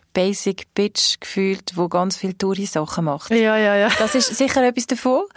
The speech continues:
Speaker 2: <laughs> Ja.
Speaker 1: Ähm, was, was haben denn noch so für typische Touri-Sachen gemacht?
Speaker 2: Also eben all die Touren.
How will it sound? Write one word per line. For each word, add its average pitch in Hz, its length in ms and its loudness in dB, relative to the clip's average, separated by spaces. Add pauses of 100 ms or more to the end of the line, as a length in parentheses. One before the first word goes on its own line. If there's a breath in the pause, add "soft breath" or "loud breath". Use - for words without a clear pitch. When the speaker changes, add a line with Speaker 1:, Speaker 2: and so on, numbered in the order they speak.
Speaker 2:
<laughs> - 280 -8
Ja. - 120 -2
Speaker 1:
Ähm, 220 340 2
was, 202 360 0
was 202 180 0
haben 202 180 2
denn 247 240 4
noch 247 120 2
so 233 120 0
für 233 180 -2
typische 214 500 -2
Touri-Sachen 214 680 0
gemacht? 220 320 -2 (140)
Speaker 2:
Also - 120 0
eben 240 140 2
all 214 300 4
die 220 100 2
Touren. 208 840 2